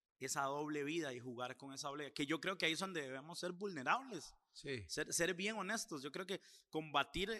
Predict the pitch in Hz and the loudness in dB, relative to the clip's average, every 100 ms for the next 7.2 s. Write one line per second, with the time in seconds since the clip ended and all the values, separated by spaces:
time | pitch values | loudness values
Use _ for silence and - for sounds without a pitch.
0 | - 180 226 208 170 - 180 175 214 202 | 0 -2 -2 -4 -4 0 0 2 -2 -4
1 | - 147 160 190 208 151 - 220 180 139 | -4 0 2 2 0 0 0 0 0 0
2 | - - _ _ _ _ _ _ - 127 | -4 -8 _ _ _ _ _ _ -18 -14
3 | - 147 - 139 147 175 - 180 190 185 | -2 0 4 4 4 0 0 4 4 2
4 | 143 127 139 165 - 131 117 147 196 208 | 0 -2 -4 -6 -4 -4 0 0 0 -8
5 | _ _ _ _ _ _ - 135 143 135 | _ _ _ _ _ _ -8 -4 -2 -4
6 | 120 127 120 - - 135 143 143 151 156 | -6 -14 -18 -20 -18 -6 -2 -2 -2 0
7 | 151 151 | 0 -2